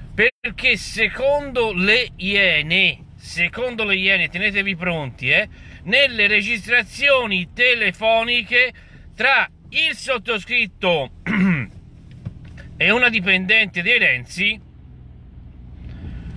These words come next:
non ci sono le prove provanti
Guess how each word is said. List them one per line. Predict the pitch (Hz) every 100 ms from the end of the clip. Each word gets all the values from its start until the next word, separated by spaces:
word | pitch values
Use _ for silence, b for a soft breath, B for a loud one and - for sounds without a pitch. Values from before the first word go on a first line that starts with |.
| B B -
non | 208 294 269
ci | 294 285
sono | 277 262 226 208
le | 247 208
prove | 277 269 208 202
provanti | - 311 311 233 160 139 131 - 143 143 139